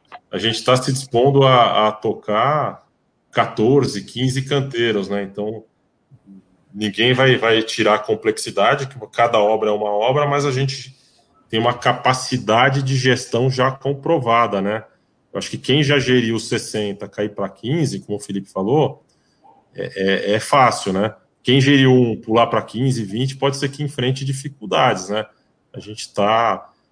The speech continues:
o time que está na Tecnisa hoje é o mesmo time que estava no passado, né? O que a gente fez foi um emagrecimento, né? A gente chegou a ter,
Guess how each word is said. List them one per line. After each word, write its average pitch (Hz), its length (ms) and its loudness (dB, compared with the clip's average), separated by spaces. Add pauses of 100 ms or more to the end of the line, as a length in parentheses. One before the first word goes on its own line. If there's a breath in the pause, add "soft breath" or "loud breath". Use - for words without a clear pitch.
(140)
o 110 140 -6
time 185 480 0
que - 120 -10
está 123 280 -2
na 117 100 2
Tecnisa 113 540 -4
hoje 110 520 -2 (400)
é 107 60 -2
o 110 80 2
mesmo 143 320 4
time 156 220 -4
que 139 80 -8
estava 147 320 2
no 151 100 -2
passado, 127 500 2
né? 98 120 -2
O 101 80 -6
que - 100 -14
a 104 40 -10
gente 123 180 -12
fez 131 240 -2
foi 139 180 0
um 156 160 0
emagrecimento, 151 840 -2
né? 107 200 -4 (520)
A 92 80 -18
gente 104 220 -10
chegou 110 440 0
a 120 60 4
ter, 110 680 0